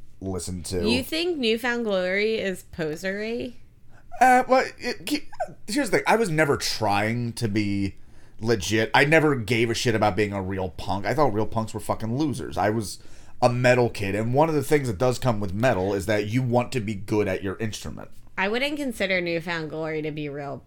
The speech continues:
Speaker 2: punk.
Speaker 1: Well, no, no, no. I'm s-, I'm saying that was a band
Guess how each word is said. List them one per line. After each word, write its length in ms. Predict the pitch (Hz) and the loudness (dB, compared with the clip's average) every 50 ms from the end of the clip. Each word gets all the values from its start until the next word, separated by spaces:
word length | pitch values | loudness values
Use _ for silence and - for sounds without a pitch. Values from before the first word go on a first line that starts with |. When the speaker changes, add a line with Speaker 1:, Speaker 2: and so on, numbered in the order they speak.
| - - - | -20 -20 -20
Speaker 2:
punk. 480 | - - - - - 131 - - - | -18 -16 -14 -12 -12 -12 -10 -4 0
Speaker 1:
Well, 100 | 185 202 | 4 6
no, 120 | 202 214 208 | 8 8 10
no, 80 | 202 | 10
no. 80 | 196 151 | 8 6
I'm 140 | 113 143 135 | 6 6 4
s-, 100 | 120 - 185 - | 2 2 2 4
I'm 160 | 151 151 143 | 4 4 4
saying 460 | - 165 156 147 143 135 131 120 - - - - - - - - - - - - - | 4 4 4 4 4 2 -2 -6 -8 -10 -12 -10 -10 -8 -10 -10 -8 -8 -8 -6 0
that 260 | 117 120 160 160 170 | 6 8 10 10 10
was 120 | 170 156 | 8 6
a 40 | 165 | 4
band 460 | 127 151 143 135 131 131 131 127 123 | 6 6 6 8 8 6 4 2 2